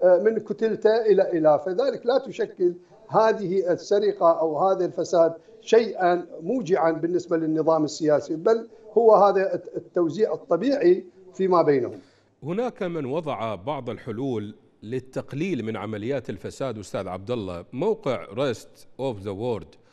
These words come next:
Speaker 2: يقول إن الفساد المالي يقف بوجه التحول إلى النظام الرقمي في العراق. تعتقد أن النظام الرقمي في العراق سيساعد في تقليل عمليات الفساد،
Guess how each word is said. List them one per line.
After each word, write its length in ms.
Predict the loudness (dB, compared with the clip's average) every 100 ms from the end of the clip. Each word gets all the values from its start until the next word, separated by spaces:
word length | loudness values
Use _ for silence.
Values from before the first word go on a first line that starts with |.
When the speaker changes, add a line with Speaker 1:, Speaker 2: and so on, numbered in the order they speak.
| _ _ _ _ -10
Speaker 2:
يقول 360 | -8 -4 -4
إن 120 | -2 -4
الفساد 480 | -6 -6 -6 -4
المالي 560 | -6 -6 -8 -6 -8 -10 -8
يقف 440 | -8 -6 -8 -10
بوجه 400 | -8 -4 -4 -6
التحول 840 | -10 -12 -8 -6 -4 -4 -6 -8 -10
إلى 140 | -8 -6
النظام 440 | -6 -4 -4 -4
الرقمي 640 | -6 -8 -6 -6 -6 -8
في 140 | -8 -10
العراق. 380 | -8 -8 -8 -12 _ _ _ _ _ _ _ _ _ -6
تعتقد 480 | -4 -4 -6 -8
أن 180 | -6 -4
النظام 480 | -4 -4 -4 -4 -4
الرقمي 500 | -2 -4 -4 -6 -6
في 120 | -8
العراق 420 | -8 -6 -6 -8
سيساعد 720 | -8 -8 -8 -8 -6 -4 -6 -8
في 160 | -10
تقليل 440 | -8 -10 -8 -8 -6
عمليات 520 | -8 -8 -8 -10 -10
الفساد، 600 | -12 -10 -8 -8 -8